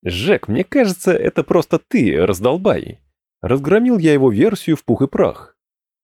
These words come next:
"А вы, кстати, зря отметаете эту теорию", заступилась за своего жениха Алёнка.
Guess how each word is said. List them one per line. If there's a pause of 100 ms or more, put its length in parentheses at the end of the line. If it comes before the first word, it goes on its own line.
(260)
"А
вы,
кстати,
зря
отметаете
эту
теорию", (340)
заступилась
за
своего
жениха
Алёнка.